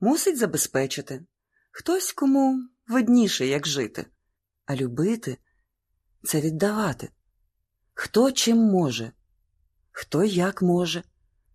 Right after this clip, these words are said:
хто скільки може. Тільки тоді відбудеться зворотній зв'язок,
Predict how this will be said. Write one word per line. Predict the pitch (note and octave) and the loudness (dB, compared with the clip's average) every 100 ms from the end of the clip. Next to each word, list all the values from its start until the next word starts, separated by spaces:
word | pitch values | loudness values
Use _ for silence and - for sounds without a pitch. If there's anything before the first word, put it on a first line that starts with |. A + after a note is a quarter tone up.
| _ _ _ | _ _ _
хто | - - C#3 | -12 -6 -2
скільки | - - A#3+ F#3+ C3+ | -2 -2 -2 -2 -2
може. | C#3 F3 B2+ B2+ - _ _ _ _ _ _ _ - | -2 -2 -4 -10 -16 _ _ _ _ _ _ _ -2
Тільки | F#3+ E3+ G3+ | -2 0 0
тоді | F#3 F#3 F#3+ E3 A#2+ - _ _ _ _ _ _ _ - | 0 0 2 0 -4 -12 _ _ _ _ _ _ _ -6
відбудеться | D3 D#3 E3+ D#3+ D#3 D#3 | -4 0 2 2 0 -2
зворотній | C#3 D#3 D#3 D#3 C#3+ | 0 2 2 0 -2
зв'язок, | C#3+ C#3+ C#3 A3 A#3+ | -2 -2 -2 -4 -6